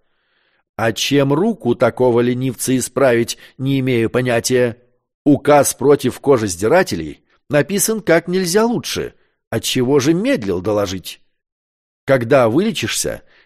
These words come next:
"Я рада буду вас видеть, но воля твоя, боюсь, что ты с костыльками не управишься по здешним высоким лестницам,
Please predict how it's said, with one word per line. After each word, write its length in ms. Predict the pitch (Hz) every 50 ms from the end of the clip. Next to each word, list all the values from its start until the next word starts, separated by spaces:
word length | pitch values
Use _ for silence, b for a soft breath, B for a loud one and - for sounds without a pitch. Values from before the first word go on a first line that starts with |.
| b b
"Я 360 | 101 98 113 143 147 147 139
рада 580 | 131 113 120 131 139 143 143 147 139 151 151 139
буду 400 | 120 131 147 151 147 147 151 143
вас 320 | 131 147 147 143 - -
видеть, 400 | 101 117 117 104 113 107 - - -
но 300 | 113 113 117 117 - -
воля 400 | 98 90 87 98 117 139 160 151
твоя, 420 | - 110 113 101 92 76 71 - b b b b
боюсь, 360 | b 104 113 120 131 156 160 -
что 220 | - - 165 147
ты 200 | - - 160 156
с 80 | - -
костыльками 680 | - 139 123 - - 135 127 104 - 151 185 196 196 196
не 100 | 196 190
управишься 640 | 185 160 - - 160 220 254 233 180 - - 131
по 140 | - 120 117
здешним 420 | 107 104 123 131 110 - 120 117 123
высоким 400 | 131 - - 131 107 - 127 131
лестницам, 560 | 135 117 98 - 104 92 - - 85 80